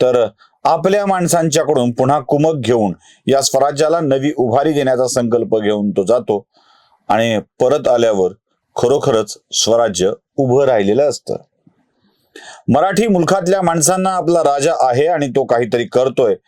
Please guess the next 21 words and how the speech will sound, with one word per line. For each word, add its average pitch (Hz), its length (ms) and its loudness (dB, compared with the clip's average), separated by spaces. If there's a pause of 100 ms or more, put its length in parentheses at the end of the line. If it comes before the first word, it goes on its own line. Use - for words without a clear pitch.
(300)
हे 127 80 0
दाखविण्याचा 143 760 0 (300)
छत्रपती 180 540 0
राजारामांचा 165 680 0
प्रयत्न 117 440 -2 (480)
हा 120 400 2 (300)
खरोखरच 123 760 0 (380)
कौतुकास्पद 160 880 -2
नाही, 107 320 0 (340)
तर 107 80 2
वंदनीय 107 600 2
सुद्धा 82 340 0
आहे. 67 140 -4 (800)
याच 180 360 0
प्रयत्नांवर 185 600 0
आपण 175 280 0 (300)
कटाक्ष 147 400 0
टाकतो 123 360 0
आहोत. 92 140 2 (600)
स्वराज्य 143 440 0
संकल्पक 147 580 0